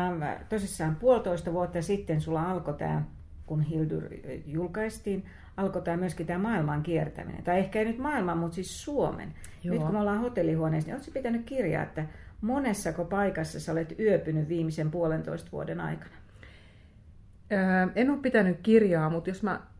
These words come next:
Speaker 2: soittaisin mun kirjanpitäjälle ja kysyisin, paljon niitä päivärahoja on maksettu, niin ehkä se löytyisi sieltä.
Speaker 1: Mm.
Speaker 2: Mut kyllä niitä on ollut siis, oon mä ollut usein, siis varmaan yhteensä useita kuukausia niinku en kotona.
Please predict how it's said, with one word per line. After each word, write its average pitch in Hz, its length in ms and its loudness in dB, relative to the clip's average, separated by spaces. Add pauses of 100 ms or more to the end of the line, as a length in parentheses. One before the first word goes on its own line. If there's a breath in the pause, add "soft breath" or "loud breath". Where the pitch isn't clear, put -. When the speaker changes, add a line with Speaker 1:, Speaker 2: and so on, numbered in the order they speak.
(340)
Speaker 2:
soittaisin 233 420 0
mun 190 120 2
kirjanpitäjälle 165 760 2
ja 156 60 -4
kysyisin, 175 340 -4
paljon 175 240 4
niitä 202 180 0
päivärahoja 180 760 4
on 277 160 10
maksettu, 254 680 8
niin 226 240 6
ehkä 220 200 4
se 190 220 4
löytyisi 180 440 4
sieltä. 190 380 2
Speaker 1:
Mm. 165 100 0 (440 loud breath)
Speaker 2:
Mut 220 180 2
kyllä 311 200 8
niitä 254 200 6
on 240 80 10
ollut 240 260 6
siis, 185 400 -2 (1000 soft breath)
oon 254 220 6
mä 208 80 6
ollut 233 400 10
usein, 220 480 6 (340)
siis 214 140 2
varmaan 233 320 8
yhteensä 180 480 6
useita 190 360 4
kuukausia 151 800 2 (640)
niinku 165 240 0
en 175 240 6
kotona. 147 480 0